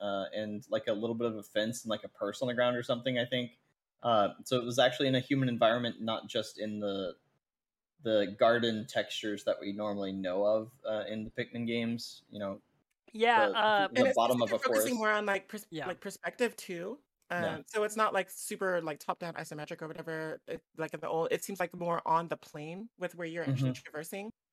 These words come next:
Speaker 3: which I think is a really cool touch, because then it creates more of that immersion of, like, "I'm tiny, I'm small."
Speaker 2: Totally.
Speaker 1: <laughs> Yeah, and if it's a little bit more cinematic and actually has production value, maybe that's why it's taken this fucking long, or maybe,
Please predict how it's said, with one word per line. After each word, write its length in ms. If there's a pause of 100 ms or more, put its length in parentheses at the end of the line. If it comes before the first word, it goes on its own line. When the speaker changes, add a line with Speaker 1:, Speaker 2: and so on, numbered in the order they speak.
Speaker 3:
which 120
I 80
think 160
is 80
a 60
really 180
cool 160
touch, 380
because 260
then 140
it 240 (420)
creates 380
more 100
of 80
that 140
immersion 440 (160)
of, 140
like, 220 (240)
"I'm 100
tiny, 360
I'm 80
small." 320 (420)
Speaker 2:
Totally. 500
Speaker 1:
<laughs> 60 (420)
Yeah, 260
and 140
if 100
it's 160
a 40
little 180
bit 160
more 160
cinematic 600
and 240
actually 420
has 180
production 420
value, 260
maybe 220
that's 260
why 200
it's 240
taken 260
this 160
fucking 300
long, 400
or 340
maybe, 720